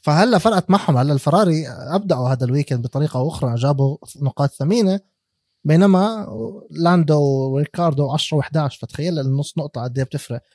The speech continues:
تخيل النقطة قد إيه بتفرق مع ر-، نحن حك-، أنت حكيت عن بوتس وهاملتون. هاملتون مش بعيدة عن، عن، آه، ماكس، والصدارة عم تتقلب بيناتهم كل سباق والتاني، وإحنا لسه بنص الموسم، لسه توصل أبو ظبي بيكون نقطة على نقطة،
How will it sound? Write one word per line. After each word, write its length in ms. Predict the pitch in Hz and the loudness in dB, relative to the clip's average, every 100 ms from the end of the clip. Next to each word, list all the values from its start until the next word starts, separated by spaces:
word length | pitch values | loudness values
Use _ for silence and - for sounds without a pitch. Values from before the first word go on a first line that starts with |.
| _ | _
تخيل 220 | - 185 | -4 2
النقطة 340 | 196 196 233 175 | 4 4 2 -2
قد 160 | 143 | 0
إيه 80 | 151 | -2
بتفرق 320 | 143 160 147 | -2 -6 -4
مع 280 | 135 135 127 | -2 -2 -2
ر-، 480 | - - 131 147 151 _ _ 190 | -8 -14 -16 -16 -20 _ _ -12
نحن 180 | 143 147 | -8 -6
حك-، 160 | - - | -8 -12
أنت 140 | - | -6
حكيت 380 | 135 147 196 190 | -4 -2 -2 -2
عن 160 | 139 131 | -2 0
بوتس 460 | 175 180 113 - - _ _ _ | 0 -2 -8 -10 -14 _ _ _
وهاملتون. 560 | - 143 160 170 151 127 | -2 2 4 4 0 0
هاملتون 460 | 165 254 226 214 196 | 0 0 -2 0 0
مش 200 | 180 190 | 0 0
بعيدة 360 | 185 247 196 | -2 -2 -4
عن، 340 | 175 180 180 185 202 _ - | -4 -6 -8 -14 -18 _ -20
عن، 480 | 117 147 156 151 151 | -10 -4 0 0 0
آه، 440 | 147 143 143 143 | -2 -4 -6 -6
ماكس، 460 | 156 220 226 - - _ _ | -4 -4 -4 -8 -12 _ _
والصدارة 640 | 156 151 160 151 165 202 202 | 0 2 2 2 2 2 4
عم 100 | 165 | 2
تتقلب 380 | 170 185 202 | -2 -2 -2
بيناتهم 340 | 147 156 - 151 | 0 0 0 -2
كل 140 | - | -2
سباق 240 | 147 165 147 | -4 -2 -2
والتاني، 420 | 139 - 175 127 - _ _ - | -2 -2 -2 -2 -6 _ _ -2
وإحنا 180 | 185 | 2
لسه 220 | 175 185 165 | 2 2 2
بنص 240 | 175 - | 0 2
الموسم، 440 | 160 180 190 120 | 2 2 2 -2
لسه 180 | 127 - | -4 -8
توصل 320 | 120 139 147 | -2 -2 0
أبو 120 | 139 139 | -2 0
ظبي 280 | 160 196 | 4 4
بيكون 580 | 196 160 - 185 165 185 185 160 - _ _ | 2 0 0 0 0 -6 -12 -16 -16 _ _
نقطة 240 | 175 180 151 | 2 2 4
على 160 | 151 | 6
نقطة، 240 | 180 180 | 4 4